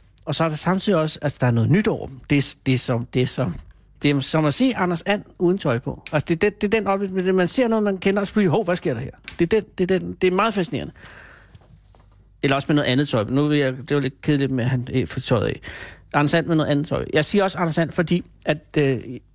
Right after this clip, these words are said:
jeg kan forstå, at Anders... Har vi ringet op? Du ringer... Ej, Sissel. Fuck. Satan, du er professionel.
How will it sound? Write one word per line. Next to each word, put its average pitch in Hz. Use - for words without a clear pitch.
jeg 151
kan 165
forstå, 160
at 139
Anders... 147
Har -
vi -
ringet 427
op? 427
Du 160
ringer... 139
Ej, -
Sissel. -
Fuck. -
Satan, 233
du 127
er 117
professionel. -